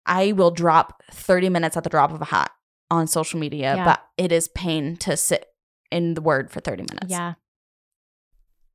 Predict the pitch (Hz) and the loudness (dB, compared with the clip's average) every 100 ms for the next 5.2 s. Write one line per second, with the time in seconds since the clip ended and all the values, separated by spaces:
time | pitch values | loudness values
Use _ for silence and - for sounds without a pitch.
0 | _ _ _ _ _ - 196 175 175 - | _ _ _ _ _ -8 -4 -4 -4 -10
1 | _ _ _ _ _ - 208 175 214 - | _ _ _ _ _ 0 2 4 0 0
2 | 277 240 202 196 - 220 226 262 240 240 | 2 6 6 6 4 4 6 6 6 4
3 | 233 254 233 285 247 208 180 196 202 190 | 0 0 0 2 2 0 0 0 0 0
4 | 202 196 190 190 233 254 226 202 196 - | 2 2 2 2 0 0 0 0 0 -2
5 | 196 190 | -6 -8